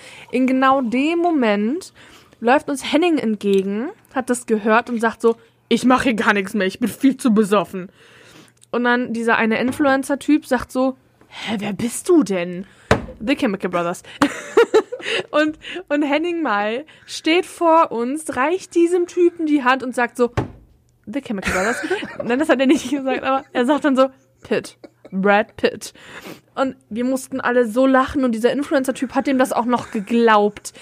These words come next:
Es war so unfassbar lustig in dem Moment.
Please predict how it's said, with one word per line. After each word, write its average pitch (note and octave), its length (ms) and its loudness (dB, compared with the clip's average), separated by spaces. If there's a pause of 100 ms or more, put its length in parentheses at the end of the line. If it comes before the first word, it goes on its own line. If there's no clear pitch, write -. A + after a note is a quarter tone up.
(260)
Es A#3+ 240 -2
war A#3+ 220 2
so B3+ 100 0
unfassbar B3+ 760 0
lustig F#3 540 -4
in F#3+ 120 -4
dem F#3 160 -2
Moment. F3 480 -6